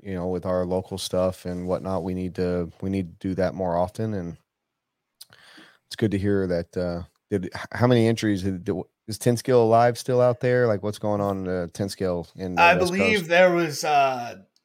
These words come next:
Speaker 2: seventeen heats.
Speaker 1: Like,
Speaker 2: At
Speaker 1: full?
Speaker 2: this race.
Speaker 1: Like, ten
Speaker 2: Yeah.
Speaker 1: or eight, ten?
Speaker 2: Seventeen, seventeen full, you know, eight to ten.
Speaker 1: Okay. So
Speaker 2: Like that.
Speaker 1: hundred fifty plus entries.
Speaker 2: Yeah.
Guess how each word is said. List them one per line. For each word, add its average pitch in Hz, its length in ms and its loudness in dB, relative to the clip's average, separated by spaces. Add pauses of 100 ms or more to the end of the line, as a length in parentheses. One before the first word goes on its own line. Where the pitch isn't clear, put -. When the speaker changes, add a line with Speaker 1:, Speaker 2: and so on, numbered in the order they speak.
(140)
Speaker 2:
seventeen 170 960 -2
heats. 131 460 -12 (1900)
Speaker 1:
Like, 87 140 -10
Speaker 2:
At - 60 -16
Speaker 1:
full? 101 220 0
Speaker 2:
this 135 180 -4
race. 127 200 -10 (140)
Speaker 1:
Like, - 100 -18
ten 113 180 0
Speaker 2:
Yeah. 120 200 4
Speaker 1:
or 87 340 -6
eight, 101 60 -2
ten? 107 80 2
Speaker 2:
Seventeen, 139 720 -4
seventeen 156 540 -8
full, 139 340 -4
you 151 80 -10
know, 143 160 -4
eight 147 160 -2
to 143 80 -8
ten. 131 320 -10 (400)
Speaker 1:
Okay. 107 280 -2 (140)
So - 160 -2
Speaker 2:
Like 147 160 0
that. 139 100 4
Speaker 1:
hundred 135 200 4
fifty 120 300 2
plus 107 580 2
entries. 113 280 -4
Speaker 2:
Yeah. 151 120 2